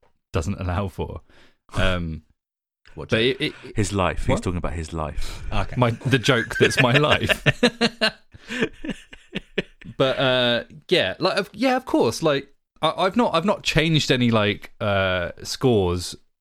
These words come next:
Speaker 1: during an episode because you guys have been negative or positive about it.
Speaker 3: Right.
Speaker 1: Like, I, I will lock in my score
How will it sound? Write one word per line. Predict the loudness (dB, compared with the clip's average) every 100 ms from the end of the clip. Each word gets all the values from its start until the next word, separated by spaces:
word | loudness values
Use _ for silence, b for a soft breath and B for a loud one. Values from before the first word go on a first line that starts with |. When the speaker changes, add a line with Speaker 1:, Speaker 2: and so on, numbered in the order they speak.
| _ -2
Speaker 1:
during | 2 2 4
an | 2
episode | 2 0 -2 -4
because | -6 -8 -6
you | -4
guys | -2 -2 -4
have | -6
been | -6 -6
negative | -8 -10 -14
or | -12
positive | -10 -10 -12
about | -16 -16 -18
it. | -20 _ _ 0
Speaker 3:
Right. | 2 2 0
Speaker 1:
Like, | 0
I, | 2 0
I | 2 2
will | 2 2
lock | 0 -2
in |
my | -2 -4
score | -2 -4 -4